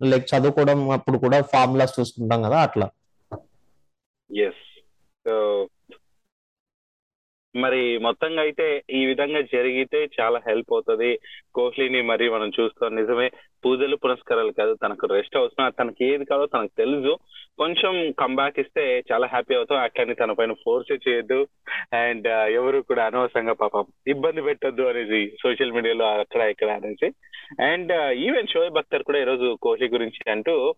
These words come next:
Speaker 2: తనేమి, ఆ, డెబ్బై సెంచరీలు ఇట్లా చేశాడంటే పక్కన పబ్జీ ఆడుకుంటూ, ఆ, ఆ, క్యాండీ క్రష్ ఆడుకుంటూ ఇన్ని ఇన్నింగ్స్ ఆడలేదు. So అలాంటి బ్యాట్స్‌మెన్ ని పక్కన పెట్టేయడం చాలా తప్పు అనేది కూడా షోయబ్ అఖ్తర్,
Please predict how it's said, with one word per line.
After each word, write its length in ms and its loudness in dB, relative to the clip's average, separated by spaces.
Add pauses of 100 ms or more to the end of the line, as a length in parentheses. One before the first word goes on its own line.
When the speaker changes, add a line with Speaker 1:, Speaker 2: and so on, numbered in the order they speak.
(300)
Speaker 2:
తనేమి, 680 0 (380)
ఆ, 240 0
డెబ్బై 340 -2
సెంచరీలు 460 -2
ఇట్లా 180 -2
చేశాడంటే 840 -2 (360)
పక్కన 220 0
పబ్జీ 400 -2
ఆడుకుంటూ, 600 0 (140)
ఆ, 160 0 (160)
ఆ, 380 0 (480)
క్యాండీ 280 0
క్రష్ 240 -2
ఆడుకుంటూ 360 -2
ఇన్ని 320 0
ఇన్నింగ్స్ 360 -2
ఆడలేదు. 520 0 (360)
So 140 2
అలాంటి 540 0
బ్యాట్స్‌మెన్ 440 -2
ని 60 -2
పక్కన 340 -2
పెట్టేయడం 580 0 (280)
చాలా 340 -2
తప్పు 480 -2
అనేది 260 -2
కూడా 420 0 (320)
షోయబ్ 300 0
అఖ్తర్, 280 -2